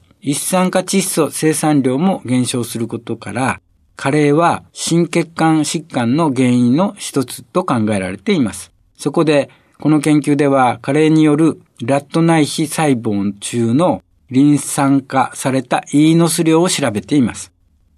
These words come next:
まず、加齢でリン酸化した、つまり活性化したイーノスが減少することを確認しています。弱齢ラットと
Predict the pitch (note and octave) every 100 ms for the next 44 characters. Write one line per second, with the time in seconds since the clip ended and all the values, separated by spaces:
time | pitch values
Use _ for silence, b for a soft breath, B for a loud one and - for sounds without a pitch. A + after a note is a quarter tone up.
0 | _ _ _ D3+ F3 C#3+ B2+ G#2 _ _
1 | - C#3 C#3+ C#3 C3 F3 - C#3+ C#3 C3+
2 | C3 C3 B2+ B2 - - - - _ -
3 | D3+ C#3+ A2+ B2 - _ - C#3+ - D#3
4 | D3+ D3 C#3 - D#3+ C#3+ - _ _ C#3
5 | D3+ D#3 D#3 - A#2 G#2+ B2 C#3+ C#3+ D3
6 | C#3 C#3 C3 C#3 F#3 D3 A2 - A2+ G#2
7 | - G#2+ F2+ E2+ - _ _ _ _ _
8 | _ _ _ - D3 C#3+ F3 F3+ F3+ F3+
9 | F3 A2+ A2+ G#2 G2+